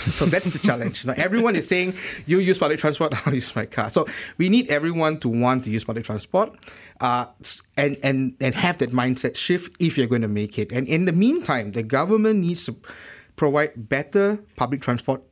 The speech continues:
infrastructure. Now, it's not just M R Ts and L R Ts, but it's the whole, uh, multimodal system. We, we, it is not, no longer a train, bus, walking,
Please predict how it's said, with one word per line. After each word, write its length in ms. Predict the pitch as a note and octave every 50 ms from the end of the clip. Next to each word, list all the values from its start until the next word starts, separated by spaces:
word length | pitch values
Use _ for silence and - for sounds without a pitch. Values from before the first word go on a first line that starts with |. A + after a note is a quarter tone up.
| _ _ -
infrastructure. 600 | C#3 C#3+ D3 F#3+ F#3+ - D4+ - - - E3 A2+
Now, 140 | A2+ C3 B2
it's 160 | B2 A#2+ -
not 160 | A3 - D#3
just 280 | C3 D3 D#3 D3 - -
M 140 | B2 B2+ C3+
R 120 | B2+ C3
Ts 280 | C3 - C3+ B2+ B2 -
and 120 | B2 G#2 G#2
L 160 | G#2 G#2+ A2+
R 100 | A#2 A#2
Ts, 300 | - - A2+ A#2+ B2+ -
but 220 | - B2+ A#2+ - - - - - - -
it's 140 | D#3 D#3 -
the 100 | - -
whole, 1000 | - - - - - - - - - G3+ G3+ G3+ G#3 G#3 G#3+ G#3+ G#3+ G#3 G3+ G#3 - - - - - - _ -
uh, 240 | B2 B2 B2 B2+ B2+
multimodal 840 | B2+ C#3 C#3+ D#3 D#3 D#3 - E3+ D3+ D3+ C#3+ C#3 C#3+ C#3 D3 C#3
system. 480 | - - - B2 - - A2+ G#2 G2 G2 - -
We, 200 | - B2 C3+ C3
we, 140 | A#2+ C3 C3+
it 180 | B2 C3+ C#3 C#3+
is 140 | D#3 - -
not, 220 | F#3+ F#3 F#3 - - _ -
no 200 | D#3+ E3+ F#3+ G3+
longer 420 | G3+ F3+ F3 E3+ D#3+ E3 E3+ E3 -
a 220 | B2+ A#2 A2+ A2 - - - -
train, 440 | - - F#3 F3 F3 F#3 F#3 F3+
bus, 580 | F3 E3+ C#3 C3+ C#3 C#3 C#3+ C#3 - - - - _ _ _ _ _
walking, 600 | - B2+ C#3 C3+ - - - D3 C#3 C#3 C#3 C#3